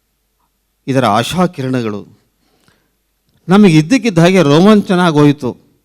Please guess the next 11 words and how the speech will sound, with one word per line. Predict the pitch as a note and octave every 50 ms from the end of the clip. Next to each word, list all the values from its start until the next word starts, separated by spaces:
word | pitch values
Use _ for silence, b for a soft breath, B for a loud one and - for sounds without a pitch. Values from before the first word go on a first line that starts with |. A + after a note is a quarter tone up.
| _ _ _ _ _ _ _
ಕನ್ನಡದವರಿಗೆಲ್ಲ. | C#3 C#3 C#3 D3 C#3+ C3+ C#3+ C3 B2+ A#2 B2 B2 A#2+ A2 G#2 F2+ - _ _ _ _ _ _ _ _ _ _ _ -
ಅರೆ, | A#3+ C#4+ D4+
ನಮಗೆ | C4 B3 A#3+ A#3 A3 F3+ F#3+ A3
ಈ | B3 C#4 C#4 A3 - -
ಪ್ರಪಂಚ | _ _ _ _ _ - E3+ E3 - A#3 A#3+ A3+ A3+
ಗೊತ್ತಿರಲಿಲ್ಲವಲ್ಲ, | A3 D#3+ D3 D#3 C#3+ - G#3 F#3+ F#3 E3+ C#3+ C3 B2 A2+ G#2+ G2+ G2+ F#2 G2+ - _ _ _ _ _ _ _ _ _ _ _ _ _ _ _ _ _ _ _ _
ಈ | E3+ F#3 F3
ಒಡಲಾಳ | C#3+ C3+ C#3 E3 G#3 A#3 C4 C4+ C4 B3 B3 A#3 F#3 D#3 A#2 - - - _ _ _ _ _ _ _ _ _ _ -
ಯಾವ | C3+ C#3 C3+ E3+ F#3 G3 G3+ D#3+
ಒಡಲಾಳ? | D#3 D3+ C#3+ C#3 C3 A#2 G#2 G#2 F#2 - - b b b b b b _ _ _ _ _ _ _ _ _ _ _ _ _ _ _ _ _ _ _ _ _ _ _ _ _ _ _ _ _ _ _ _ _ _ _ _ _ _ _ _ _ _ _ _ _ _ _ _ _ _ _ _ _ _ _ _ _ _ _ _ _ _ _ _ _ _ _ _ _ _ _ _ _ _ _ _ _ _ _ _ _ - -
ಹಾಗೆಯೇ | C3+ C#3 D3 C#3 C#3+ C#3 C3+ C3+ B2+ B2 C3+ C#3+ - _